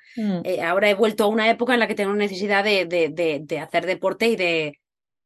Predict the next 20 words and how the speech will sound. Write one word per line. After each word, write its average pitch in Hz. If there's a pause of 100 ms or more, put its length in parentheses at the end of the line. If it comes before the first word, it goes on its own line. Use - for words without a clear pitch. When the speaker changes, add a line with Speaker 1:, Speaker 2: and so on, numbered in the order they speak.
(160)
Speaker 2:
y 196
de, 151
de, 160
de 160
hacerlo, 175
¿no? 277
No, 208
no 214
porque 240
tenga 240
que 233
hacerlo 214
por 208
otros 208
objetivos, 208
sino 175
porque 202
Speaker 1:
Mm. 156
Speaker 2:
a -
mí, 233